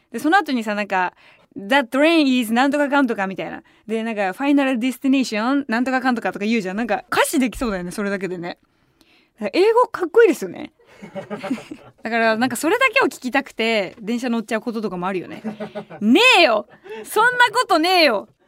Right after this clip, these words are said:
はい、各コーナーへのメールは、受付メールアドレス、アンジーアットマークジェイオーキューアールドットネットまでお願いします。アンジーは小文字でエーエヌジーです。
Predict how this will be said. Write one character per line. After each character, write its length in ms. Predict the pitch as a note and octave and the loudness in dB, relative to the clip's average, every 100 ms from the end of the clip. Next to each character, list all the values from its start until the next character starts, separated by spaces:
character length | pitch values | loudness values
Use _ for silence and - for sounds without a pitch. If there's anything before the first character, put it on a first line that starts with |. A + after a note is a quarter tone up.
| - - - - - | -18 -16 -16 -18 0
は 160 | G#4+ | 2
い、 60 | A4+ | 4
各 260 | F#4 D#4+ E4 | 0 -2 -2
コ 160 | D4 | 0
ー 40 | D4 | 2
ナ 120 | C4+ | 0
ー 60 | |
へ 40 | C4 | 0
の 100 | A#3 | -2
メ 160 | A#3 | -2
ー 20 | C#4 | 0
ル 60 | |
は、 160 | C#4 B3+ | 0 0
受 220 | A#3+ B3+ | -2 -6
付 220 | A3 B3 | -8 -6
メ 160 | A#3+ B3 | -4 -2
ー 20 | |
ル 80 | B3+ | -2
ア 80 | B3+ | -4
ド 80 | A3+ | -4
レ 80 | |
ス、 120 | G#3+ - | -6 -4
ア 80 | C#4+ | -2
ン 100 | F4+ | -2
ジ 80 | C#4+ | -2
ー 80 | A#3+ | -4
ア 40 | |
ッ 20 | |
ト 120 | A3+ A#3+ | -4 -4
マ 120 | B3 | -4
ー 40 | |
ク 100 | G#3 | -6
ジ 100 | G3 | -6
ェ 60 | D4 | -2
イ 60 | |
オ 80 | F#4 | -2
ー 40 | E4+ | -2
キ 100 | F#4 | 0
ュ 40 | |
ー 40 | |
ア 20 | F#4 | 0
ー 40 | |
ル 80 | D#4+ | 0
ド 80 | B3+ | -4
ッ 20 | |
ト 120 | A#3 | -2
ネ 100 | B3+ | -4
ッ 60 | F4 | -2
ト 100 | G#4 | -2
ま 100 | G4 | 0
で 160 | C#4+ - | 0 0
お 80 | |
願 300 | A3+ A3 G3+ | -6 -4 -4
い 60 | G3+ | -4
し 140 | - | -6
ま 140 | A3+ F#4+ | 0 0
す。 120 | - _ _ _ _ | 0 _ _ _ _
ア 80 | D4 | 0
ン 80 | D#4+ | 0
ジ 140 | B3 | 0
ー 20 | B3 | 0
は 120 | E4 | 0
小 120 | B3 | 0
文 120 | G#3+ | -6
字 120 | G#3 | -6
で 140 | F#3+ F#3 | -8 -6
エ 220 | C#4 D#4+ | -4 -4
ー 40 | D#4 | -2
エ 80 | D4+ | 0
ヌ 120 | C#4+ | 0
ジ 180 | C4 E4+ | 0 -2
ー 20 | |
で 120 | D4+ | -2
す。 120 | F#4+ | -4